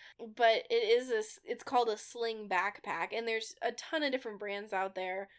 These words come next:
Um, I really like mine because the sling part that goes across my front has a pocket where I put my phone. Now, I know a lot of 'em, like, the pocket for your phone is in the back, and so you just swing it around yourself,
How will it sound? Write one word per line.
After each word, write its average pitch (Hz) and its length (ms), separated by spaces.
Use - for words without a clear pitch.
Um, 190 380
I 226 160
really 254 300
like 208 260
mine 202 400
because 202 680
the 190 600
sling 240 480
part 262 260
that 202 140
goes 196 200
across 202 420
my - 120
front - 540
has 208 320
a - 60
pocket 247 640
where 196 140
I 190 80
put - 400
my 202 320
phone. 214 460
Now, 202 360
I 185 140
know 226 200
a 214 40
lot 190 200
of 208 120
'em, 226 200
like, 202 300
the 202 80
pocket 196 420
for 214 100
your 190 140
phone 196 300
is 202 140
in 185 80
the 190 80
back, 180 400
and 202 160
so 220 100
you 214 140
just - 280
swing 240 240
it 220 80
around 196 300
yourself, 190 600